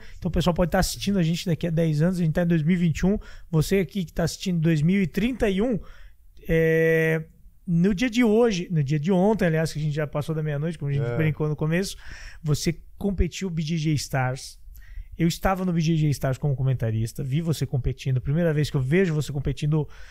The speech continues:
Speaker 1: é, pessoalmente. E durante a transmissão, durante a transmissão, eu falei por algumas vezes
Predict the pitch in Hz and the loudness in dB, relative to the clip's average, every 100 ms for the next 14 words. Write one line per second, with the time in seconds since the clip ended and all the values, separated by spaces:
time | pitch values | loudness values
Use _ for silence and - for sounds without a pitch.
0 | - - 170 143 - 165 - 143 131 135 | -14 -6 -4 -4 -2 0 0 0 2 2
1 | 143 - - - - - - 175 170 170 | 0 -4 -18 -20 -20 -20 -6 0 2 4
2 | 170 165 165 160 160 - - 175 160 160 | 2 2 2 0 -2 -10 -6 2 4 4
3 | 139 208 190 208 269 214 170 170 165 151 | 4 2 4 2 2 0 0 0 2 0
4 | 135 156 165 143 139 143 143 147 147 131 | 0 0 0 0 0 -2 -4 -4 -2 0
5 | 151 160 - 143 156 156 151 143 185 151 | 0 0 0 0 0 0 0 0 0 0
6 | 127 143 147 143 - | 0 0 -2 -6 -12